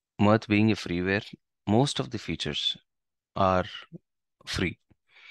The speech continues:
But there are few features which are not present in the free open source software. So in case if you want those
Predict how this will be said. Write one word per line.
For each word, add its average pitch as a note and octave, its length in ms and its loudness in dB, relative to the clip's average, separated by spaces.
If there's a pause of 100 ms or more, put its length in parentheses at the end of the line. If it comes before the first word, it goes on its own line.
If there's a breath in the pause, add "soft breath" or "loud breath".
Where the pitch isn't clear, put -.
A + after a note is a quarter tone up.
(240 loud breath)
But G2+ 160 0
there A2 180 8
are B2 60 6
few D#3+ 500 0 (120)
features - 400 -4
which F2 120 0
are F#2 120 2
not F2 340 2 (240)
present F2 320 0
in E2+ 100 -2
the G#2 100 -2
free F#2 280 -2
open E2 300 0
source E2 200 -2
software. D2+ 400 -8 (1700 loud breath)
So - 180 4
in G#2+ 220 6
case D3 240 2
if C3+ 160 -2
you G#2+ 100 0
want G2+ 320 0
those G2 520 -4